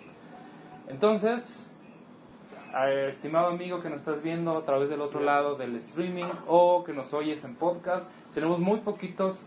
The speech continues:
Speaker 1: descargas de podcast. Si te gusta como a mí más el audio que el video, te invitamos. Está en Anchor, está en Apple,
Speaker 2: Spotify.
Speaker 1: Spotify, en Google Podcast.
Speaker 2: Google Podcast, pues, en todos lados de podcast, creo.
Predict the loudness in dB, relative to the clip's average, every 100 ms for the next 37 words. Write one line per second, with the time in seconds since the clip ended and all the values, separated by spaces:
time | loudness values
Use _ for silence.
0 | -20 -20 -8 -6 -2 4 4 4 -2 -4
1 | 0 0 2 2 0 -2 -12 -4 -2 -2
2 | -4 -6 -6 -4 -4 -4 -6 -4 -4 -4
3 | -2 -2 -2 -4 -4 0 2 2 0 -6
4 | -10 -4 -4 2 2 4 0 -4 -8 -4
5 | -2 -2 2 2 2 -6 -14 -8 0 2
6 | 4 2 -2 -4 0 2 2 2 0 -2
7 | -8 -8 -8 -8 -4 -4 -2 0 2 0
8 | -2 -10 -20 -16 -6 0 0 2 0 -2
9 | -2 0 0 0 0 0 -4 -10 -10 -8
10 | -8 -8 -12 -14 -16 -10 -8 -6 -6 -8
11 | -10 -10 -10 -10 -12 -12